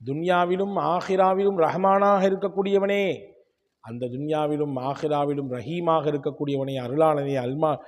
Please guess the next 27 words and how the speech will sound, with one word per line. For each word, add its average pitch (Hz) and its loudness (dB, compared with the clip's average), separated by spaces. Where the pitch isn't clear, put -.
அன்பாளனே, 180 2
நீ 139 -4
எனக்-, 143 -4
நீ 165 -2
உன்னுடைய 151 0
அருளை 180 2
கொண்டு 170 0
என் 143 0
மீது 170 -2
நீ 160 0
அருள் 147 0
புரிவாயாக. 127 2
எப்படிப்பட்ட 180 2
அருளாக 185 6
இருக்க 185 4
வேண்டுமென்றால், 185 2
அது 156 0
எனக்கு 160 -2
கிடைத்து 208 2
விட்டால் 143 2
உன்னை 185 0
தன்றி, 214 -2
உன்னை 190 -2
அன்றி 208 -2
வேறு 190 0
யாரிடத்திலும் 226 2
நான் 165 0